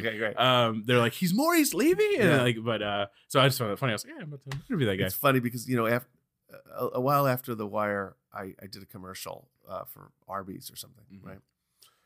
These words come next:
Speaker 1: And, uh, somebody posted on one of these, um, what do you call it?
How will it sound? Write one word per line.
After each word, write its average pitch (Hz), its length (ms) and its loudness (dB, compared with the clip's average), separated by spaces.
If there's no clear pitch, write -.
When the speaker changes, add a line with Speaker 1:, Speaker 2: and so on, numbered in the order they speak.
Speaker 1:
And, 107 420 -2
uh, 90 260 -8
somebody 131 420 -2
posted 107 380 -6
on 92 140 -8
one 90 120 -10
of 90 80 -14
these, 87 360 -6
um, 85 320 -14
what 107 100 -20
do 120 40 -16
you 123 60 -14
call 127 220 -14
it? - 60 -16